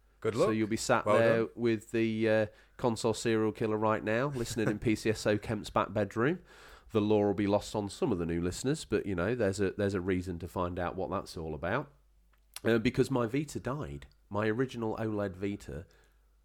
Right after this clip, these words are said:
Speaker 2: shuffled off its mortal coil. And I could, you know,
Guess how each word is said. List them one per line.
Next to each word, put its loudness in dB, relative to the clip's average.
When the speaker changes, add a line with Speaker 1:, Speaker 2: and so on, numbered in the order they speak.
Speaker 2:
shuffled -4
off -2
its -8
mortal -4
coil. -6
And 0
I 2
could, -6
you -2
know, -4